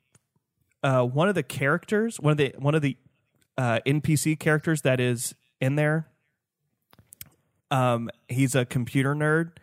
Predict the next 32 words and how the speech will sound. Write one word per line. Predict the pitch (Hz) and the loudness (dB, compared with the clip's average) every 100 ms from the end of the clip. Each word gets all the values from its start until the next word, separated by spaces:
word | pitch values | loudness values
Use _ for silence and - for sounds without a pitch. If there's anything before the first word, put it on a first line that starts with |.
| _ _ _ _ _ _ | _ _ _ _ _ _
and | 123 | -2
he | 123 | 0
has | 123 131 135 127 | 0 2 0 -2
an | 123 | -4
old | 127 131 135 139 139 - _ _ _ _ _ _ - | 0 2 2 0 -4 -18 _ _ _ _ _ _ -2
M | 135 | 0
S | 143 - | 0 0
dos | 123 123 135 - | 0 2 2 -2
command | - 131 120 127 139 147 - _ _ - | -4 -2 0 0 -2 -6 -12 _ _ -2
computer | 131 - 127 127 143 | -2 0 0 2 2
in | - 135 | 0 -4
the | 117 | 0
background, | 131 127 - 151 156 175 - _ _ _ _ _ _ _ _ _ | 0 0 -2 0 0 -2 -8 _ _ _ _ _ _ _ _ _
and | 131 123 - | -2 -2 0
I | 185 | 0
don't | 247 | 0
remember | 160 160 160 | 0 0 0
interacting | 135 139 123 127 156 | 0 0 0 0 -2
with | 147 151 | -2 0
it | 165 | 0
in | 131 | 0
the | 127 120 | 0 0
original | 123 131 151 | -2 -2 -2
game, | 156 170 185 202 - _ _ - | 0 0 0 -4 -10 _ _ -2
but | 131 | 0
I | 127 | 0
did, | 123 135 | 0 2
uh, | 151 143 - | 2 0 -2
in | 123 123 | -2 0
the, | 123 - | -2 0
on | 123 120 117 | -2 -2 0
this, | 123 123 | 0 0